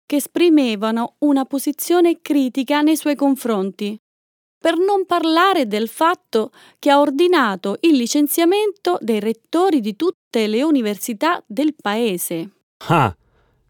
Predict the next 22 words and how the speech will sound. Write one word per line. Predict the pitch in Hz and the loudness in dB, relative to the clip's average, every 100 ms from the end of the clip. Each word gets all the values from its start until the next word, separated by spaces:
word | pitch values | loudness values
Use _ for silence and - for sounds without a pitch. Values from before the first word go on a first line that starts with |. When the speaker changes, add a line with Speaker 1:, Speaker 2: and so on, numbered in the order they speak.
| _ _ | _ _
Speaker 2:
e | 135 | -2
naturalmente | 110 - 110 107 120 165 139 107 87 - _ | -2 2 2 4 4 4 2 0 -4 -8 _
il | - 110 | -6 2
governo | 117 113 117 117 107 | 4 4 2 2 2
turco | 156 208 - 113 | 2 0 0 0
ora | 92 104 147 135 | 2 4 4 4
pretende | 110 98 101 101 95 | 0 0 0 0 -2
che | - 101 | -2 -2
il | 98 | 0
mondo | 104 117 107 | 2 2 2
intero | 104 95 135 170 127 90 - _ | 0 2 2 4 4 0 -6 _
creda | - 123 120 107 | -2 2 2 2
che | 107 - | -2 -2
queste | 120 117 - | -2 -2 -2
repressioni | 92 92 101 - - 123 110 | -4 -2 -4 -4 2 2 2
di | 92 | 0
massa | 98 156 165 - - - _ | 0 0 0 -2 -4 -6 _
hanno | 123 107 | 0 0
il | 95 | 0
sostegno | 107 - 107 98 95 | -4 -4 -4 -2 -2
della | 92 87 | -4 -4
popolazione. | 90 82 95 156 - 120 92 85 | -6 -4 -2 -2 2 2 2 -2